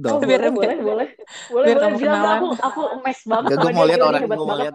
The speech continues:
Speaker 2: beneran gue mau
Speaker 1: Dia
Speaker 2: lihat
Speaker 1: hebat
Speaker 2: orangnya.
Speaker 1: banget. Terus dia, dia pas lagi nungguin di depan kafenya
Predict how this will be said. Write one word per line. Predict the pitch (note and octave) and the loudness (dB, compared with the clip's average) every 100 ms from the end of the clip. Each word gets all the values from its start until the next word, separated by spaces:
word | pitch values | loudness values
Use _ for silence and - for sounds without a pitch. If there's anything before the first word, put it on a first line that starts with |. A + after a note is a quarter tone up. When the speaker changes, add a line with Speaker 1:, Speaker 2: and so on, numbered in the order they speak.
| C3+ | -10
Speaker 2:
beneran | C3 C3+ C#4+ | -16 -14 -14
gue | - | -10
mau | C3+ | 0
Speaker 1:
Dia | C#4 | 2
Speaker 2:
lihat | C4+ | 2
Speaker 1:
hebat | B3+ | 0
Speaker 2:
orangnya. | - | 0
Speaker 1:
banget. | B3+ C#4+ - - _ - | 0 0 -4 -16 _ -14
Terus | F#4 F4 | -6 -2
dia, | G#4+ G#4+ _ _ _ A3+ | -4 -6 _ _ _ -12
dia | D4+ F#4+ - | -6 -6 -6
pas | C#4+ C#4 - | -12 -12 -12
lagi | A#3+ A3 A#3+ A#3+ A3+ | -12 -10 -14 -10 -8
nungguin | A3 G#3 G#3+ | -8 -6 -8
di | G#3 | -10
depan | G#3 G#3 | -12 -14
kafenya | G#3+ G#3+ | -14 -12